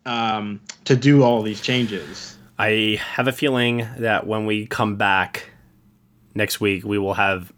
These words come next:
Speaker 2: more information regarding this because new information is being presented on a daily basis. And look, guys, we spoke for an hour and a half about movies. People still give a shit about movies, I guess.
Speaker 1: Exactly.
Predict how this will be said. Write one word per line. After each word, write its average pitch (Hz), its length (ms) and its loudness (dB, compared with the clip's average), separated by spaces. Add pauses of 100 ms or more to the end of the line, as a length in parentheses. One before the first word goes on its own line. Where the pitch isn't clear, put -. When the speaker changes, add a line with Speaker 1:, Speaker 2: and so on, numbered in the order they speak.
Speaker 2:
more 104 400 0
information 98 720 -2 (100)
regarding 95 360 2
this 90 220 -2
because 92 720 -2 (100)
new 104 140 0
information 95 500 0
is 92 120 -4
being 92 200 -2
presented 98 540 0
on 98 320 -2
a - 100 -6
daily 95 260 0
basis. 90 640 -2 (100)
And 147 180 2
look, 226 140 2
guys, 196 340 0
we 127 100 4
spoke 180 260 2
for 180 100 0
an 160 80 0
hour 165 140 2
and 156 80 2
a 147 40 2
half 139 300 0
about 110 220 0
movies. 101 680 -2 (360)
People 196 200 0
still 185 160 0
give 170 140 2
a 160 40 2
shit 131 140 2
about 95 200 2
movies, 90 260 -2
I 87 80 -2
guess. 87 380 -2 (240)
Speaker 1:
Exactly. 160 600 -2